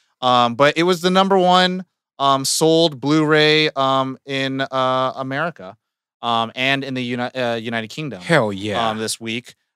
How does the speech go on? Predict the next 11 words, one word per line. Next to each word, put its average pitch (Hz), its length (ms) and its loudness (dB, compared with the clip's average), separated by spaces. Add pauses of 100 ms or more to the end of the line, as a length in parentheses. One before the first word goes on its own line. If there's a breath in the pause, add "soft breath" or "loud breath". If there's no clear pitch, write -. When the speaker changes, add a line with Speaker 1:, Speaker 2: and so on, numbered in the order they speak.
(120)
Speaker 1:
um, 120 160 -4
which 120 100 -8
is 127 100 -8
really 185 200 4
cool. 165 440 0 (220)
Um, 120 340 0
I'm, 120 280 0
I'm 123 180 -8
a 117 40 -8
big 120 200 -4
fan. 120 480 -4